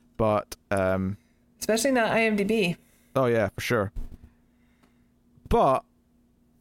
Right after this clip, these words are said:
Speaker 1: you know, uh, uh, th-, to me, these films are kinda like in the same way when I'm talking about slasher movies. Like, there's very few slasher movies that are actually special. Like Halloween, the original Halloween's a special film that is, like, immaculate and is this wonderful thing.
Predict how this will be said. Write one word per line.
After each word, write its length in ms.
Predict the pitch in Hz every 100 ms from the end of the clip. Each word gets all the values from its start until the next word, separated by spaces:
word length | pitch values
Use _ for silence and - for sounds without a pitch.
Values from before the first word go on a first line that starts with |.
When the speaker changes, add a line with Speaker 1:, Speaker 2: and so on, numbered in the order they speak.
| _ _ _ _ _ _ _ _ _
Speaker 1:
you 80 | 190
know, 100 | 175
uh, 40 |
uh, 520 | 160 165 160 180 196 190
th-, 240 | 214 175
to 120 | 190
me, 240 | 202 226 214
these 200 | 180 -
films 280 | 175 165 143
are 40 |
kinda 200 | - 143
like 180 | 131 123
in 80 | 131
the 80 | 120
same 240 | 139 139
way 160 | 127 120
when 120 | 117
I'm 80 | 113
talking 240 | 120 117
about 140 | 107 101
slasher 360 | 110 107 127
movies. 420 | 117 120 123 131 - _ _ _
Like, 160 | 151 175
there's 120 | 185
very 220 | 156 240 226
few 140 | 202
slasher 360 | 165 151 151 151
movies 280 | 135 127 120
that 60 |
are 120 | 120 120
actually 400 | 117 - 120 113
special. 540 | - 110 95 90 76 -
Like 140 | 117
Halloween, 500 | - 160 160 131 123
the 80 | 120
original 320 | 131 143 139
Halloween's 440 | 127 120 110 107 104
a 40 |
special 340 | - 110 107 107
film 340 | 104 98 95
that 120 | 82
is, 120 | 95
like, 120 | 98 98
immaculate 680 | 101 107 110 117 104 104
and 140 | 95 95
is 120 | 92
this 200 | 104 -
wonderful 320 | 104 98 98
thing. 300 | - 92 80